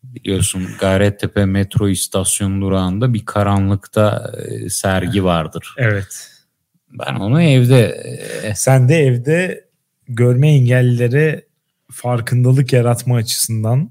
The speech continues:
Speaker 1: Herkese. <laughs> Ya bu işi sanatına kanalize et Doktor Cagliari. Ya bu işi sanata döndür. <laughs> Bu işin en iyi çözümü bu.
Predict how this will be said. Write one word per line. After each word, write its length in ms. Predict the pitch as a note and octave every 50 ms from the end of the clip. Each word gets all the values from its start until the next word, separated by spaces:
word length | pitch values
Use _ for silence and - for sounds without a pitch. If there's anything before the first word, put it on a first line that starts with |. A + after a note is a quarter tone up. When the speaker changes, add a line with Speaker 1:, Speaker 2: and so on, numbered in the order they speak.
| _ _
Speaker 1:
Herkese. 680 | - B2 D3 D3+ C3 B2 - - F#2+ E2 D2+ D#2+ D2 - _
<laughs> 40 | _ _ _ - - - - - - - - - A#3+ - - - B3 B3+ _ _ _ _ _ _ _ _ _ - D#3 B2+ - - - B2+ - - - D#3+ C3+ - _ _ _ _ _ -
Ya 200 | - C#3 A#2+ -
bu 160 | C#3+ F#3 G3
işi 640 | F#3 - - - F#3 G#3 G#3+ G#3+ G3+ F#3 - - - - - - - _ _ _ _ _
sanatına 1120 | - - - - D#3+ E3 F3 F#3 F#3+ F3 F3+ - F#3+ F#3+ F#3 G3 G3 F#3+ F#3 F3 E3 B2+
kanalize 600 | - - C#3 B2+ B2+ A#2+ G#2+ G2+ G2+ F2+ F2 G#2 F#2+
et 500 | F2+ D#2+ D#2+ - _ - - - - - _ _ C#3 A2
Doktor 460 | A2 G#2 - - - G2+ F#2+ F2+ F2+ _ _ _ -
Cagliari. 1160 | G#2 G2 F#2+ F2+ F2 E2 F2+ F#2+ F#2 F2+ F2 E2+ E2+ D#2+ D#2 D2+ D2+ - D2 D2 C#2 C2+ - _ _ _ _ _ - - _ _ _ - -
Ya 180 | D3 C3+ C3
bu 120 | E3+ G#3 G3+
işi 200 | E3+ - F#3 E3+
sanata 580 | - - F3 F3+ F3+ F3+ F3 F3 F3+ F3 C#3+
döndür. 420 | B2 A2+ G#2 F#2+ F2+ E2+ D#2+ E2+ - - - - - _ _ _ _ _ _ _ _ _ _ - -
<laughs> 100 | C3 B2 B2 B2 B2 B2 A#2 - _ _ _ _ _ _
Bu 220 | D3 D#3 D#3 D3+
işin 420 | D3 C3+ - - D#3 D3 D3 D#3 D#3
en 200 | - D#3 D3+ C#3+
iyi 180 | C3 B2+ B2
çözümü 520 | B2 B2 A#2 F#2+ E2 F#2 G2 G#2+ B2+ C3+ B2+
bu. 320 | A2+ F#2 E2 - _